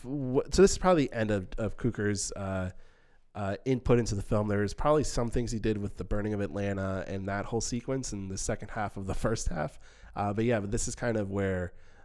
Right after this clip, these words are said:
uh, the film can, will start to take that drastic difference or it start to look a little bit different. Um, but yeah, but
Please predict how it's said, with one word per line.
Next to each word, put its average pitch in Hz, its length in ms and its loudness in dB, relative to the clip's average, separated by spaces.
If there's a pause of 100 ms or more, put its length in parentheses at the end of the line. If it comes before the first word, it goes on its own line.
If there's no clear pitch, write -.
(120)
uh, 90 160 -4
the 92 120 -4
film 107 480 -2 (280)
can, 120 340 0
will 147 500 4
start 131 580 2
to 147 80 0
take - 280 0
that 143 340 2
drastic - 580 0
difference 143 440 0
or 107 80 2
it 101 120 -2
start 110 220 -2
to 110 100 2
look 113 240 -2
a 123 40 4
little 127 200 2
bit 131 160 2
different. 139 400 2 (560)
Um, 95 360 2
but 113 100 6
yeah, 127 140 8
but 101 240 2